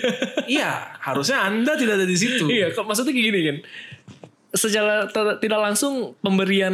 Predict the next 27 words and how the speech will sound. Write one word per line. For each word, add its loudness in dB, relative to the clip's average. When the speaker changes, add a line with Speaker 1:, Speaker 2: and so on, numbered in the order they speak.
Speaker 1:
Daniel 2
Bryan 2
itu 0
diberikan 0
di 0
WrestleMania 0
karena -4
pengakuan -2
bahwa, 2
"Ya 2
udah, 0
kita -2
miss -2
ada -2
lu, -2
eh, -2
Roman -4
Reigns -2
tetap -6
tap," -4
gitu, -2
tapi -4
ya 0
kok -6
gantinya 2
adalah 0
bukannya -2